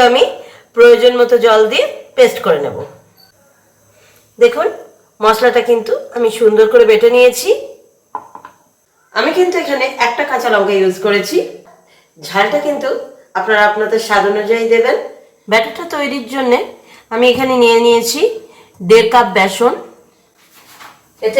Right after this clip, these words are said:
আমি দিয়ে দেব চার চা চামচ চাল গুঁড়ো। এই যে চাল গুঁড়ো দিয়ে দিচ্ছি, এটা কিন্তু রাইস পাউডার, রাইস ফ্লাওয়ার যেটাকে বলে। এই চার চা চামচ চাল গুঁড়ো আমি দিয়ে দিলাম।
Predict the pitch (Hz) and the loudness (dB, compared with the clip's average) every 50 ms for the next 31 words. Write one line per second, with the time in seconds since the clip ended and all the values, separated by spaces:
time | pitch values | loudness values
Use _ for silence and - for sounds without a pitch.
0 | 269 277 277 269 254 254 247 233 220 214 196 233 262 - - - - - - - | 0 0 0 -4 -2 0 0 0 0 0 -2 -2 -4 -4 -6 -12 -16 -18 -18 -18
1 | - - - - - - - - - - - - - - 240 240 247 - - 285 | -18 -18 -18 -20 -20 -20 -20 -20 -20 -20 -18 -14 -4 0 2 2 2 2 0 -2
2 | 285 285 285 247 240 233 254 - - - - - - - _ _ _ - 226 202 | -4 -2 0 0 2 2 0 0 -2 -6 -12 -16 -16 -20 _ _ _ -4 -2 0
3 | 208 208 196 214 220 220 494 440 - - - - - - _ _ _ _ _ _ | 0 0 2 2 2 4 2 0 -2 -4 -10 -20 -20 -20 _ _ _ _ _ _
4 | _ _ _ _ _ _ _ _ _ _ _ _ _ _ _ _ _ 214 220 214 | _ _ _ _ _ _ _ _ _ _ _ _ _ _ _ _ _ 2 2 2
5 | - 233 277 494 - - - - _ _ _ _ _ _ _ _ _ _ _ - | 2 0 -4 -4 -6 -10 -16 -20 _ _ _ _ _ _ _ _ _ _ _ -4
6 | 226 208 202 214 214 214 262 269 262 - 233 220 208 190 208 214 - - 277 285 | 0 2 4 4 2 2 0 -2 -2 0 2 2 2 2 0 -4 -8 -8 -6 -4
7 | 247 - 214 226 226 - 254 262 262 - - - - - _ _ 208 208 214 208 | -4 -2 0 0 -2 -2 -2 -6 -6 -8 -14 -20 -20 -20 _ _ -4 0 0 0
8 | 208 208 - - 226 208 208 208 233 - 427 - - - - _ _ _ _ _ | 0 0 -2 0 0 0 2 0 0 -2 -4 -6 -10 -14 -20 _ _ _ _ _
9 | _ _ _ _ _ _ _ _ _ _ _ _ _ _ _ _ _ _ _ _ | _ _ _ _ _ _ _ _ _ _ _ _ _ _ _ _ _ _ _ _
10 | - 196 190 202 - - - 233 226 214 208 208 190 202 208 - 202 190 208 196 | -2 0 0 0 -2 -2 0 0 2 2 2 0 0 0 -2 -2 -2 -2 -2 -2
11 | 196 190 196 254 381 - - - - _ _ _ _ _ _ _ _ _ _ _ | -2 -2 -2 -2 -4 -4 -8 -12 -20 _ _ _ _ _ _ _ _ _ _ _
12 | _ _ _ _ _ _ _ _ _ _ _ _ _ _ _ _ _ _ _ _ | _ _ _ _ _ _ _ _ _ _ _ _ _ _ _ _ _ _ _ _
13 | - 180 175 - 220 202 196 196 - 240 214 - 240 220 240 311 285 - - 226 | -10 -10 -6 -2 0 0 0 0 -2 -4 -2 -2 0 0 0 -2 -2 -2 0 0
14 | 202 190 190 196 208 220 233 233 233 240 226 233 240 233 214 240 233 262 294 - | 0 0 0 0 0 0 2 2 0 0 0 0 0 0 0 0 0 0 0 -2